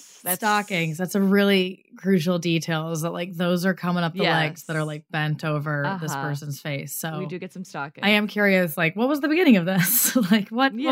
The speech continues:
Speaker 1: Yeah,
Speaker 2: the
Speaker 1: I,
Speaker 2: costume,
Speaker 1: yeah.
Speaker 2: the setup, you know, like, what are we doing here?
Speaker 1: <laughs> And then they come in their own mouth, which I was like, "Wow, okay, that's, you don't often
Speaker 2: Yeah.
Speaker 1: get that."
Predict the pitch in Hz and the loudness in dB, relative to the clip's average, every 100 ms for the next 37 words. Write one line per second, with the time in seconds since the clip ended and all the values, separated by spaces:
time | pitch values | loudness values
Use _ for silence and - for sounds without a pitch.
0 | 269 247 254 214 214 220 233 226 214 214 | 2 2 0 4 2 2 2 4 4 2
1 | 226 214 190 190 175 165 170 185 190 190 | 0 0 -2 -4 -4 -4 -6 -4 -4 -2
2 | 202 208 175 - - - - 247 - - | 0 0 0 -2 -8 -14 -18 -16 -14 -16
3 | - 240 240 247 240 247 240 233 240 - | -6 -4 0 0 0 -4 -2 0 -2 0
4 | 233 208 262 262 277 262 539 113 214 - | 0 0 -2 -2 0 0 0 -4 -8 -8
5 | 214 214 202 196 202 190 - 214 539 175 | -6 -2 -2 -2 -4 -6 -2 -2 0 0
6 | 170 214 165 185 196 - _ - - 226 | -2 -4 -4 -6 -10 -20 _ -18 -4 0
7 | 220 214 - 180 175 196 190 160 156 76 | 2 0 -2 -4 0 4 4 2 -2 -8